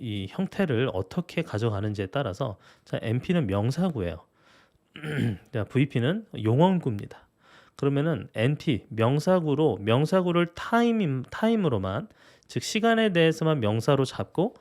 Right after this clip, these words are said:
나머지는 이제 용언구로 해서, 어, 여기 flies, 그리고 이제 P, 그다음에 엠피 이렇게 갈라지고 like an arrow. 근데 여기 오른쪽은 뭐가 어떻게 이제 해석을 하냐면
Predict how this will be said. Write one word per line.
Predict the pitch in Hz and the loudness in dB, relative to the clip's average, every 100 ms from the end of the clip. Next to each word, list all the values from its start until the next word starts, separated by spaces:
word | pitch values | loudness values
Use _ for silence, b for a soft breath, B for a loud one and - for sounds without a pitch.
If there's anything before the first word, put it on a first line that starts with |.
| B B | B B
나머지는 | - 101 135 139 143 | 0 2 4 2 0
이제 | 123 110 | 0 2
용언구로 | 98 113 147 147 117 104 | 4 4 4 2 2 2
해서, | 143 139 92 117 226 _ _ B B B B | -2 -2 -4 -6 -10 _ _ B B B B
어, | 98 92 95 | -8 -6 -6
여기 | 98 | -4
flies, | 95 - 147 123 104 185 - - _ _ - | -4 -2 0 2 0 -4 -8 -18 _ _ -4
그리고 | 110 110 196 220 - | -2 0 0 -4 -10
이제 | 117 101 - | -6 -6 -6
P, | - - 185 107 _ _ b b b b _ _ _ | -10 -4 -4 -4 _ _ b b b b _ _ _
그다음에 | - 101 104 139 | -10 -6 -2 -2
엠피 | - 110 123 - 139 95 - _ | 0 0 -2 -4 -6 -6 -8 _
이렇게 | - 110 113 | -10 -6 -8
갈라지고 | - 101 101 90 90 104 196 - _ b b b - | -6 -6 -6 -6 -6 -4 -4 -6 _ b b b -4
like | 98 98 139 160 - _ - | 0 2 2 -2 -10 _ -8
an | 98 107 139 _ - | -4 -4 -6 _ -6
arrow. | 113 101 92 90 - _ b b b b b _ _ | -2 0 0 -4 -10 _ b b b b b _ _
근데 | 156 165 | 0 4
여기 | 113 120 120 | 4 4 0
오른쪽은 | 120 143 165 156 139 | 2 2 2 0 0
뭐가 | 95 101 95 | 0 2 0
어떻게 | - 98 147 127 107 | -4 -4 0 0 0
이제 | - 95 95 139 196 | -4 -4 -4 -4 -4
해석을 | 135 151 143 | -4 -2 -2
하냐면 | 131 90 104 | -2 -4 -6